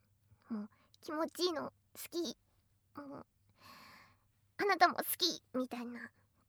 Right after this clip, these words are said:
気持ちが常に素直で直球なのが、なんか、羨ましいなって。<laughs> もう、にちかは結構、もじもじさんなので。<laughs>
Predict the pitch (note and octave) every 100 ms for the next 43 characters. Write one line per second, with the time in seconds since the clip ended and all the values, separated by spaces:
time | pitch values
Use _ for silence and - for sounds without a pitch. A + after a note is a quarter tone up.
0 | - - F4 F#4 A4+ - G#4+ D4+ - _
1 | - F#4 D4 G#3+ - - - - - F#4
2 | C#4+ A#3 _ - A#3 - C#4 - - E4+
3 | F4+ E4+ E4 D4+ A#3 A#3+ A#3+ - - -
4 | - - A3+ - - _ _ _ _ _
5 | _ - A#3+ A#3+ A#3 A#3 B3 - D4 C#4+
6 | A#3+ B3 A3+ B3 C4+ _ - A4+ A#4+ D5+
7 | C5 D#5 - - - - F5+ E5+ - A4
8 | F4 - - - - F#4+ - - D4 C#4+
9 | - D4 - E4+ - - - - D4+ C#4+
10 | D4 D4+ C#4+ C4+ D#4 D4 C#4+ C#4 C4+ E4
11 | E4+ A4+ A#4 C5+ C#5+